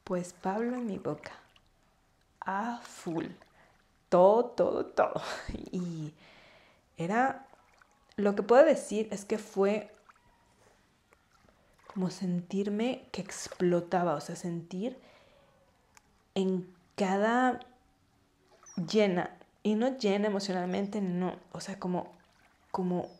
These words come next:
un placer a tope. Y yo le preguntaba, "¿Estás cómodo?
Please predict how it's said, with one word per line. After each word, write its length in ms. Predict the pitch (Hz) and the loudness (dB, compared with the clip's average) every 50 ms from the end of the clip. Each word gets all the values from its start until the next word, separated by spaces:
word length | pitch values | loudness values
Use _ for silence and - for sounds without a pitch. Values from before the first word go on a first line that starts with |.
| _ _ _ | _ _ _
un 160 | - 214 220 220 - - _ | -4 -4 -4 -6 -8 -10 _
placer 680 | 233 233 226 196 185 - - - 165 160 190 233 - - _ _ _ _ _ _ _ _ _ _ _ _ _ _ _ _ _ _ _ _ - | -4 -2 -2 -2 -4 -8 -10 -8 -6 -6 -6 -6 -8 -14 _ _ _ _ _ _ _ _ _ _ _ _ _ _ _ _ _ _ _ _ -6
a 120 | 165 160 - - | -6 -6 -6 0
tope. 320 | - 190 175 - - - - - - - _ _ _ _ - - | 2 2 2 2 -2 -8 -12 -12 -18 -20 _ _ _ _ -12 -2
Y 60 | 180 | 0
yo 100 | 185 185 | 0 0
le 80 | 208 | 0
preguntaba, 400 | 208 214 202 180 170 170 180 175 | 0 0 0 0 0 0 -2 -2
"¿Estás 340 | 175 - - - 190 180 - | -4 -6 -10 -12 -12 -12 -10
cómodo? 360 | - 196 190 202 226 285 320 | -8 -6 -6 -4 -4 -6 -8